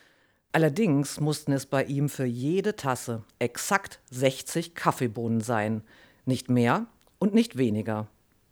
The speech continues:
Auch Wein trank er oft und gerne und viel zu viel und aß dazu noch fette Speisen. Da er zudem oft ziemlich verwahrlost aussah,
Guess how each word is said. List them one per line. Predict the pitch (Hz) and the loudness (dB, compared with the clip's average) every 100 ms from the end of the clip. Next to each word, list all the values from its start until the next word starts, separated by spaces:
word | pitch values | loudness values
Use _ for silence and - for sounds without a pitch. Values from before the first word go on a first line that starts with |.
| _ _ | _ _
Auch | 139 170 165 | 4 4 8
Wein | 147 120 113 107 | 8 8 6 0
trank | - 135 131 | 0 2 2
er | 123 131 | 2 2
oft | 127 - - - _ | 2 0 -16 -20 _
und | - 185 - | 2 2 4
gerne | 131 117 113 113 - _ _ | 4 4 2 -2 -10 _ _
und | 127 113 | -2 -2
viel | - 120 | -2 -4
zu | - | -4
viel | 110 117 110 110 _ _ _ _ _ | -8 -4 -4 -6 _ _ _ _ _
und | - 165 | 0 6
aß | 147 147 | 8 8
dazu | - 143 - 139 | 6 2 4 2
noch | 135 | 2
fette | - 156 - 147 | 2 0 2 -2
Speisen. | - 120 107 107 117 107 _ _ _ _ _ _ | 0 0 0 0 -4 -4 _ _ _ _ _ _
Da | - 113 | 0 0
er | 117 | 0
zudem | 131 117 127 123 | -4 0 2 2
oft | 120 120 - - | 2 -2 -2 -4
ziemlich | - 185 135 117 | 2 4 4 0
verwahrlost | - 117 117 175 208 127 123 - - | -2 -2 4 6 6 4 -2 -2 0
aussah, | 113 120 - 135 139 | 0 0 0 0 -2